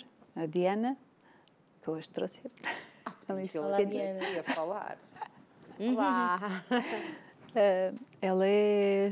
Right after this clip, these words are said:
Speaker 1: eh, expert da fritura.
Speaker 2: É?
Speaker 1: É, ela é que frita.
Speaker 3: Ver quando é que está no ponto e isso.
Speaker 1: É.
Speaker 2: Essas
Speaker 1: Hum.
Speaker 2: coisas todas, sim.
Speaker 1: Ninguém frita como ela, tem que ser sempre,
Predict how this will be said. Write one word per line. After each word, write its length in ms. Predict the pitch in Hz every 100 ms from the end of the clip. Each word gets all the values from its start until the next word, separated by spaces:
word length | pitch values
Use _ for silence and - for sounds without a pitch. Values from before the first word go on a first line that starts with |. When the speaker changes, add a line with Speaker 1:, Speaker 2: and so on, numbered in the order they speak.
| -
Speaker 1:
eh, 440 | - 185 185 175
expert 440 | 165 - - 185 -
da 100 | 185
fritura. 640 | 180 202 190 - 165 143 - _ _ _ -
Speaker 2:
É? 320 | 160 165 247 269
Speaker 1:
É, 260 | 185 156 147
ela 180 | 175 170
é 60 | 175
que 380 | - 180 170 160 -
frita. 360 | 147 - - - _ -
Speaker 3:
Ver 220 | 147 170
quando 160 | 170 160
é 60 | 156
que 60 |
está 120 | 156 160
no 140 | 156 - -
ponto 520 | 190 185 165 156 160
e 120 | 156
isso. 220 | 156 - - _ -
Speaker 1:
É. 220 | 160 143 147 _
Speaker 2:
Essas 260 | 147 156 156
Speaker 1:
Hum. 40 |
Speaker 2:
coisas 220 | 160 151 -
todas, 240 | - -
sim. 180 | - -
Speaker 1:
Ninguém 280 | 165 165 170
frita 320 | 170 175 175 175
como 260 | 190 180 156
ela, 240 | - 160
tem 140 | - 165
que 80 | -
ser 160 | 170
sempre, 440 | - 175 165 -